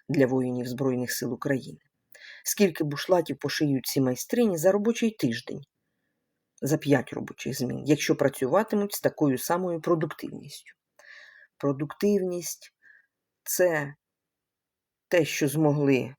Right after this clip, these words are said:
зробити ці майстрині за одиницю часу. Одиниця часу зараз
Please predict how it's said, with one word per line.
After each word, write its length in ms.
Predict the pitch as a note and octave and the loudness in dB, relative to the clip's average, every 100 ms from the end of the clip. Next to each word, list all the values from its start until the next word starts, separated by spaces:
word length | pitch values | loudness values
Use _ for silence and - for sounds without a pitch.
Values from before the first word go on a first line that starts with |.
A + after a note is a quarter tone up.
| _ _ _ _ - | _ _ _ _ -14
зробити 540 | C#3 D3+ D3 C#3+ C#3 A#2+ | 0 4 4 4 0 -2
ці 340 | - B2+ C#3 _ _ _ _ _ _ _ | -4 -6 -10 _ _ _ _ _ _ _
майстрині 720 | C#3 C3 - - A#3 C4 C4 - | -6 -4 0 4 6 4 0 -4
за 180 | D#3+ F#3 | 2 4
одиницю 520 | G3 F3+ A3 A3+ G3+ | 6 4 2 2 -2
часу. 440 | D#3+ D#3+ C#3+ - - _ _ _ _ _ - - - | -6 -8 -10 -14 -18 _ _ _ _ _ -20 -10 -2
Одиниця 560 | A3 C4 C#4+ C#4 C4 | 0 2 2 2 0
часу 400 | - C#4+ C#4 B3+ | 2 0 2 2
зараз 580 | A3 A#3+ A#3+ A#3 - | 2 2 2 2 0